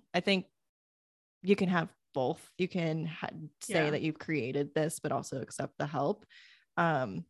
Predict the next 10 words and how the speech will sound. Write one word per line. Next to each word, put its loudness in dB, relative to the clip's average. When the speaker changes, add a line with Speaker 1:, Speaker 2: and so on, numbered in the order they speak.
Speaker 1:
but 6
I 8
understand 0
where -4
he's -6
coming -6
from -4
in 0
that -6
scene. -8